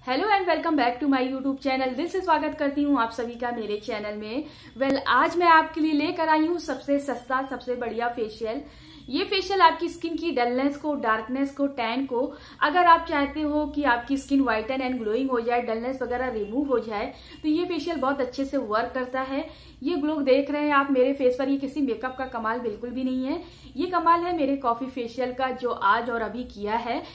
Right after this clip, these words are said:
and बहुत, बहुत amazing result मिला है मुझे। ग्लो बहुत ज्यादा बढ़ गया है skin का और tan भी remove हो गया है।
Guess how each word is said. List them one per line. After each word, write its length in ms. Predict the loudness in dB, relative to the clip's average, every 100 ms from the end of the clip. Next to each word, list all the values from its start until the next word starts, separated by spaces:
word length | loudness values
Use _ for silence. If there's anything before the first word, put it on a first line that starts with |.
| -18 -6
and 180 | 0 0
बहुत, 220 | 2 0
बहुत 240 | 0 0 0
amazing 440 | -2 -2 0 2
result 340 | 2 0 0 0
मिला 220 | 2 0
है 200 | -2 -4
मुझे। 340 | -6 -2 -2 -2 -14 -8
ग्लो 140 | -2 0
बहुत 240 | 2 2
ज्यादा 240 | 2 2 0
बढ़ 220 | 0 0
गया 160 | 0 0
है 160 | 0
skin 300 | -2 -2 -2
का 80 | 2
और 100 | 0
tan 260 | 0 -2 0
भी 80 | -2
remove 320 | -2 -4 -6
हो 160 | -2 -2
गया 160 | -2
है। 240 | -4 -4